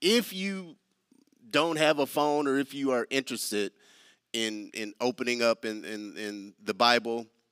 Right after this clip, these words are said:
because we won't have all the passages on the screen like, like we used to. We'll just have the core passage.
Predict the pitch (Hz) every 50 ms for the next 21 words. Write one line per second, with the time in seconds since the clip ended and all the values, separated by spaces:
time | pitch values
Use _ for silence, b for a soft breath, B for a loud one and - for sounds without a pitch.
0 | _ b b b b b b _ 92 113 110 - 127 117 104 110 123 127 123 123
1 | 120 117 120 120 113 113 107 110 113 113 117 113 104 107 - - - 120 120 120
2 | - 113 110 95 104 107 101 107 107 104 101 101 98 - - - 110 113 113 107
3 | 101 101 98 98 98 95 - 95 - 98 101 98 104 95 95 - - 95 190 202
4 | 233 - - - - - - 82 85 87 _ b b b b b _ 101 104 101
5 | 104 107 104 - 110 98 92 90 90 - - - 139 127 117 110 - 113 87 67
6 | - - - - - - - - -